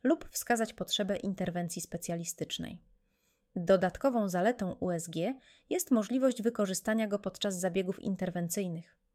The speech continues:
takich jak dostawowe podanie leków czy punkcje, co znacząco zwiększa precyzję leczenia i komfort pacjenta. Czy U S G wykryje cieśń nadgarstka?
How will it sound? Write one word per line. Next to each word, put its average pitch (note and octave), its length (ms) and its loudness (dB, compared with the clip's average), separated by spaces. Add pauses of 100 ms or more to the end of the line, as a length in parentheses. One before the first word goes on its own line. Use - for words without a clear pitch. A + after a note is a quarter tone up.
(280)
takich F#3 320 -4
jak F3 180 0
dostawowe F#3 520 0
podanie F3+ 380 0
leków G#3+ 300 0
czy F3 100 -4
punkcje, E3+ 460 -4 (320)
co G#3+ 140 2
znacząco G#3+ 420 2
zwiększa G#3+ 340 0
precyzję G3+ 420 0
leczenia E3+ 380 -2
i - 100 -6
komfort F3 380 -6
pacjenta. F3 580 -4 (1400)
Czy - 120 -2
U G3 140 0
S F#3 140 0
G B3 220 8
wykryje E3+ 440 -2
cieśń E3+ 320 -6
nadgarstka? E3+ 720 -4